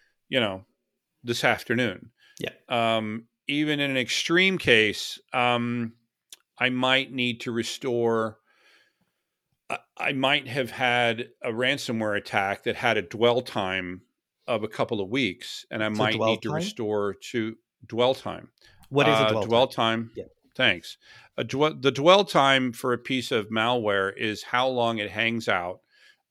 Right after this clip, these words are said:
Speaker 1: uh, before it delivers its payload, right? So you might have, or before it's discovered.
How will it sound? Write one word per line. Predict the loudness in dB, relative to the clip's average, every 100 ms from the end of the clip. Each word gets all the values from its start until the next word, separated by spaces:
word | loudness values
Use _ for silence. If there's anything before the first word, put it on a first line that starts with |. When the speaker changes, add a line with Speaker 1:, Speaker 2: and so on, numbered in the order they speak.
| -2
Speaker 1:
uh, | 2 2
before | 2 -4 -4 -2 0 0
it | -4
delivers | -2 0 0 -4 -8
its | -12
payload, | -10 -8 -10 -12 -16 _ _ _ _ _ _
right? | -4 -2 -2
So | -2
you | -2 0
might | 2 2 0
have, | 0 2 4 2
or | 0 -2 -2
before | -4 -4 -2
it's | -2 -6
discovered. | -10 -6 -4 -6 -10